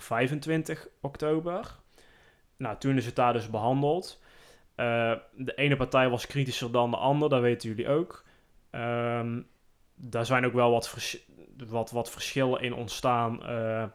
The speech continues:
als je kijkt naar nu, een paar jaar later. Eh, want nou is het natuurlijk heel makkelijk om daar op terug te kijken.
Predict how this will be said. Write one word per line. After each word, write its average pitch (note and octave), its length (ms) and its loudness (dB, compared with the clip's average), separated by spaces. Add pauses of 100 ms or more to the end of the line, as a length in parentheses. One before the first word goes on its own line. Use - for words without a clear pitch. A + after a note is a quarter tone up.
(380)
als - 140 -10
je - 60 -12
kijkt A#2+ 200 -2
naar A#2 140 -2
nu, C#3 260 4
een D#3 100 0
paar B2 160 6
jaar A#2 120 4
later. C#3+ 640 0 (1400)
Eh, A2+ 300 2
want A2+ 300 -4
nou A#2+ 300 4
is A2+ 60 0
het A2+ 100 -4
natuurlijk A2+ 340 -4
heel A#2+ 240 4
makkelijk A#2 460 -2
om A#2 160 -10
daar A2 320 -6
op - 160 -14
terug C3+ 220 -8
te D3 100 -10
kijken. D3+ 560 -2